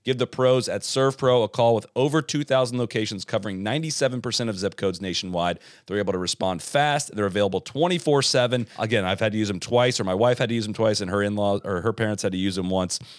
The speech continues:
when her pipes burst and their, their place flooded, and when they had a fire disaster, uh, they did make it like it never even happened. Cannot say enough good things about, uh, serve pro dot com or call one eight hundred serve pro today. We thank them for sponsoring the No Laying Up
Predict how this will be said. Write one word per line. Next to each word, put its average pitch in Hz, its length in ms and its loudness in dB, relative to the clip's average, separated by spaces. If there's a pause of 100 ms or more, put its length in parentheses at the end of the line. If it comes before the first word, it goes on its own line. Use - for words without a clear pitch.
(140)
when 95 120 -8
her 120 160 4
pipes 123 340 -2
burst 117 300 0
and 101 80 -4
their, 90 220 -4
their 104 160 -2
place 110 240 0
flooded, 104 340 0
and 90 80 -4
when 90 80 -4
they 90 80 0
had 98 140 0
a - 20 -10
fire 107 300 2
disaster, 92 580 -2 (300)
uh, 90 160 -2
they 98 120 0
did 117 280 0
make 113 240 0
it 113 80 -4
like 92 180 -2
it 95 80 -8
never 92 240 -2
even 90 160 -4
happened. 85 320 -4
Cannot 92 300 -6
say 90 160 -2
enough 85 320 -4
good - 180 -8
things 82 260 -8
about, 80 440 -4 (280)
uh, 82 220 0
serve 160 320 2
pro 165 180 6
dot 143 280 2
com 131 280 2
or 110 160 2
call 110 360 4
one 127 260 2
eight 131 140 -2
hundred 107 440 0
serve 107 380 0
pro 92 360 2
today. 85 400 -4
We 85 100 -4
thank 82 240 -10
them 80 120 -12
for - 120 -12
sponsoring 73 580 -12
the - 80 -14
No 62 160 -8
Laying 58 240 -8
Up - 140 -14